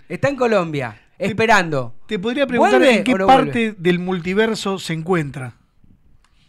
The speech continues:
Speaker 1: Ya que estamos, vamos a hacer así. Se las tiro ahora y vamos a la tanda. Y después la seguimos. El tema es el siguiente. Vamos a hacer un jueguito. Racing se quería sacar el clavo de encima, que es Cardona,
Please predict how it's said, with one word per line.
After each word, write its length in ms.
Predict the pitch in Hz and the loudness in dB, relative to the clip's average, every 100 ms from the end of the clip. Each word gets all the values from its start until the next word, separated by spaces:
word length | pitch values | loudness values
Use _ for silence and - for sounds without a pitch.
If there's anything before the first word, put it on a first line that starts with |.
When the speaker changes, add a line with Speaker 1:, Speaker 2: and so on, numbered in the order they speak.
| - _ _ _ - | -20 _ _ _ -8
Speaker 1:
Ya 120 | 214 | -6
que 60 | 151 | -2
estamos, 400 | 165 160 127 95 | 0 0 -2 -6
vamos 220 | - 208 | -2 -2
a 20 | 180 | -2
hacer 160 | 160 | -2
así. 280 | 151 131 120 | -4 -6 -16
Se 140 | - | -10
las 180 | 180 190 | -8 -8
tiro 220 | 254 220 | -8 -4
ahora 260 | 175 202 190 | 0 0 -2
y 60 | 160 | -4
vamos 160 | 151 | -4
a 40 | 139 | -4
la 140 | 131 | -6
tanda. 320 | 117 110 113 | -10 -16 -14
Y 60 | 156 | -12
después 420 | 180 269 285 294 - _ _ _ _ _ _ | -10 -2 -2 -2 -8 _ _ _ _ _ _
la 180 | - 151 | -2 0
seguimos. 500 | 151 147 135 107 92 _ _ | 0 0 -2 -6 -14 _ _
El 180 | 160 185 | -12 -2
tema 200 | 262 247 | 0 0
es 80 | 170 | -2
el 120 | 160 | -4
siguiente. 560 | 135 139 123 98 101 92 | -2 -2 -2 -6 -16 -12
Vamos 180 | 185 208 | -2 0
a 20 | |
hacer 140 | 190 185 | 0 -2
un 60 | |
jueguito. 560 | 170 165 147 139 107 95 _ _ _ _ _ _ - | 0 0 -2 -4 -8 -10 _ _ _ _ _ _ -2
Racing 520 | 220 220 220 233 220 | 0 0 0 -4 -6
se 200 | - 175 | -8 -6
quería 240 | 170 185 | -4 -4
sacar 280 | 175 160 180 | -4 -4 -4
el 80 | 160 | -4
clavo 240 | 156 160 | -2 0
de 60 | 151 | 0
encima, 440 | 139 202 170 107 _ _ _ _ _ _ _ _ _ _ - - - | -2 -2 -4 -6 _ _ _ _ _ _ _ _ _ _ -20 -20 -10
que 200 | 143 139 | -4 -4
es 180 | 147 - _ | -4 -10 _
Cardona, 540 | - 135 117 101 98 | -4 -4 -6 -10 -18